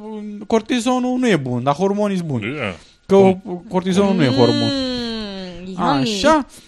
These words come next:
Speaker 1: Și ne spune el cum, de fapt, a ajuns la concluzia că de la treizeci și cinci de ani începe să ia ceasul înapoi, că f-, nu
Speaker 2: Pierzi
Speaker 1: se mai
Speaker 2: aminoacizii.
Speaker 1: îți pierzi aminoacizii esențiali și după aia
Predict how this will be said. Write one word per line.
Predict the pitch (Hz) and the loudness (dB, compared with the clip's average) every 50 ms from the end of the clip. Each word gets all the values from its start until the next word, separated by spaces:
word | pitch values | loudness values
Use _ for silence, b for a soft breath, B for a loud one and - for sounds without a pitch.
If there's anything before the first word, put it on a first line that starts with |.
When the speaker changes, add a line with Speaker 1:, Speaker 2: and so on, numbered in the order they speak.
| B | B
Speaker 1:
Și | 294 - - 370 381 440 349 | -8 -4 0 2 4 4 4
ne | 330 | 2
spune | 269 - - 359 311 247 233 | 0 0 0 0 0 2 2
el | 240 254 277 262 226 - - | 2 4 6 6 6 4 2
cum, | - - 254 247 233 214 196 190 180 170 160 | -2 -2 -2 0 -2 -2 -4 -8 -8 -8 -6
de | 175 180 | -8 -6
fapt, | - 233 226 185 - | -4 -4 -4 -2 0
a | 202 | 0
ajuns | 190 190 190 208 - | 0 0 0 -2 -4
la | - 190 175 165 | -4 -2 -4 -4
concluzia | - 165 160 156 - 247 233 196 214 202 190 | -4 -6 -10 -8 -6 -6 -4 -2 0 -2 -2
că | 190 - 190 190 190 185 185 170 160 160 160 | -2 -4 -4 -2 -2 -2 -4 -4 -8 -10 -6
de | 156 196 | -4 0
la | 190 185 | 0 0
treizeci | 180 - 190 196 190 196 | 0 0 0 0 0 0
și | - 196 | -2 -4
cinci | 190 165 | -4 -2
de | - 202 | -2 -2
ani | 226 226 202 | -4 -2 -2
începe | 190 175 - 208 190 - 170 | -4 -4 -6 -8 -8 -8 -10
să | - - | -8 -6
ia | 196 190 | -4 -4
ceasul | - - 190 180 - - 156 | -2 -2 -4 -4 -4 -4 -4
înapoi, | 143 139 139 - 202 214 208 | -6 -6 -4 -2 -2 -2 0
că | 208 - 165 | 0 -2 -4
f-, | 143 - - - _ - 170 175 170 151 b b b b b b b | -4 -6 -10 -20 _ -18 -14 -14 -14 -14 b b b b b b b
nu | 170 180 190 | -6 -4 0
Speaker 2:
Pierzi | - - - 120 | 0 2 2 2
Speaker 1:
se | 127 | 2
mai | - - 170 | 2 2 2
Speaker 2:
aminoacizii. | 165 160 117 113 - - - 98 85 82 - | 2 0 0 -2 -4 -6 -8 -8 -8 -8 -10
Speaker 1:
îți | 180 - - - | -12 -12 -8 -4
pierzi | 240 226 208 196 | -2 -2 0 0
aminoacizii | 196 185 190 190 185 175 170 165 - - 190 180 175 160 | -2 -2 -2 -4 -2 -2 -2 -2 -4 -4 -6 -4 -4 -4
esențiali | - - 170 160 151 - - - 156 165 214 254 262 247 226 220 190 | -4 -4 -4 -6 -6 -6 -6 -4 -2 0 2 2 4 2 2 0 -2
și | - - 202 202 | -4 -6 -8 -10
după | 185 175 180 - - 220 | -10 -10 -10 -8 -4 -2
aia | 220 208 202 | 0 2 2